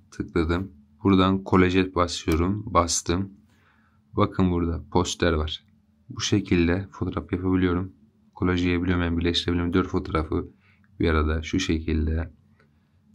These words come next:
şu şekilde yapabiliyorum. Şuradan düzene giriyorum.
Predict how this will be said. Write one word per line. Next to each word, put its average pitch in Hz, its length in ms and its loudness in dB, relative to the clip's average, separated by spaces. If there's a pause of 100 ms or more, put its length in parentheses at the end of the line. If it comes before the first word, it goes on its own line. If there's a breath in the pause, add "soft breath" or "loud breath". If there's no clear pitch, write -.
şu - 160 -6
şekilde 90 460 0
yapabiliyorum. 82 600 -2
Şuradan 104 380 4
düzene 95 260 6
giriyorum. 87 520 2